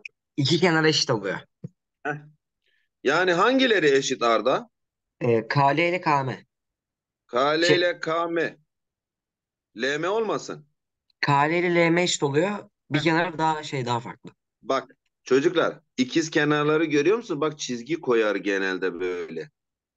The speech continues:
Speaker 2: Bu çizgiyi koymasa da size şöyle der. K L eşittir L M der. Tamam mı? Böyle verir soruda. Şöyle bir bilgi verir. Unutmayın, deneme sınavlarında adam sana bunu vermiyor.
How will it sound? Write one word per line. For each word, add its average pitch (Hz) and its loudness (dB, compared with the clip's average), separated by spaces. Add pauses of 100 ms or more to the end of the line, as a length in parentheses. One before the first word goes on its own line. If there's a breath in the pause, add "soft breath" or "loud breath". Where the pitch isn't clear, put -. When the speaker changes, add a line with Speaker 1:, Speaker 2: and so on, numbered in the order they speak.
(400)
Speaker 2:
Bu 180 -2
çizgiyi 196 -2
koymasa 180 2
da 113 -4 (340)
size 160 -4
şöyle 180 -2
der. 92 -6 (500)
K 147 -2 (220)
L - -2 (1040)
eşittir 131 -4
L 139 -2
M 135 -4
der. 85 -10
Tamam 170 -2
mı? 104 -4
Böyle 131 0
verir 104 0
soruda. 101 -4 (180)
Şöyle 143 -2
bir 151 -4
bilgi 120 -4
verir. 87 -2 (480)
Unutmayın, 143 -4
deneme 139 -2
sınavlarında 139 -4
adam 156 -4
sana 151 -6
bunu 151 -6
vermiyor. 160 -2